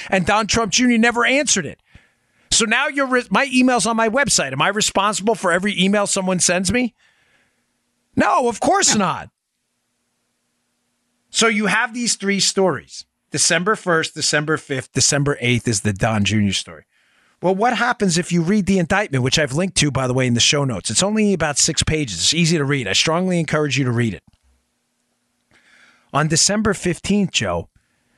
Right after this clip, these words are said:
Speaker 1: this guy, James Wolfe, this guy who has access and is, it could be the, is, well, now we, we, we know is alleged to have leaked all this information, right?
Speaker 2: Mm-hmm.
Speaker 1: This James Wolfe cat,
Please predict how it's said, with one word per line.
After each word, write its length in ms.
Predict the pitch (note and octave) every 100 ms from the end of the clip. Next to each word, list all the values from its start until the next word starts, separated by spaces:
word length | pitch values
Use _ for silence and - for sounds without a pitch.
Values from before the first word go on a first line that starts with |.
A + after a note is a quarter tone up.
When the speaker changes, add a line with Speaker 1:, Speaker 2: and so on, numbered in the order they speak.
| _ -
Speaker 1:
this 160 | C3+ C3
guy, 240 | E3+ D#3
James 460 | C#3+ D3+ D3 B2 -
Wolfe, 440 | E3 A#2 - -
this 160 | A#2 -
guy 220 | D3 D#3
who 120 | D3 C#3
has 160 | C3 -
access 580 | C3+ - - D#2 - - A#2
and 120 | A#2
is, 160 | A2 -
it 200 | B2 A2 -
could 180 | - D#3+
be 120 | D3 D3
the, 120 | A#2+ B2+ -
is, 240 | A#2+ G2 -
well, 160 | A#2+
now 180 | B2 C#3
we, 280 | A#2+ G2+ G2+ -
we, 180 | A2+ A#2+ A2+ G2+
we 180 | A#2+ A#2
know 180 | C#3 D3+
is 120 | G#2+
alleged 300 | G#2+ B2+ -
to 60 | G2+
have 100 | G#2
leaked 200 | D#3 A#2+
all 100 | G2
this 140 | -
information, 460 | F#2 F2 F2 - F2+
right? 240 | A2 C3+
Speaker 2:
Mm-hmm. 140 | F2+ - - - _ -
Speaker 1:
This 200 | F#3+ -
James 420 | G#3+ G3+ E3+ C3
Wolfe 280 | F#3+ G#3 -
cat, 340 | A2 F2